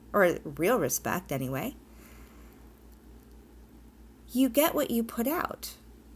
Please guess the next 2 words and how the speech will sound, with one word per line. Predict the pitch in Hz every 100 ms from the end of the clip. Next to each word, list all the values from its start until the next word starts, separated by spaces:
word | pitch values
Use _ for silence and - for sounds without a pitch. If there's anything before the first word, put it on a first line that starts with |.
| - - - - - - - - - - -
The | 208 196 165 - - - - - - - - - -
quickest, | - - 247 269 -